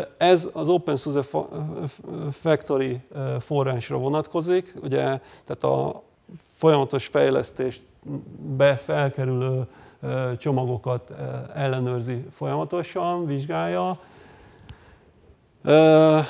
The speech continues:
egy, egy internetes felületen tekinthető meg a napi eredmény, ö, ami megmutatja azt, hogy, ö, a telepítési és frissítési teszteket, napi,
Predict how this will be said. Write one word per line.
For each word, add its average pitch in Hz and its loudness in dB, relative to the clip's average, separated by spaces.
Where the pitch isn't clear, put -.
egy, - 10
egy 185 4
internetes 156 6
felületen 135 4
tekinthető 139 2
meg 135 4
a 131 6
napi 143 2
eredmény, 143 6
ö, 135 0
ami 139 -2
megmutatja 131 2
azt, 127 -4
hogy, 127 -2
ö, 120 -2
a 127 -6
telepítési 135 -2
és 120 -6
frissítési 147 -6
teszteket, 123 -6
napi, 127 -6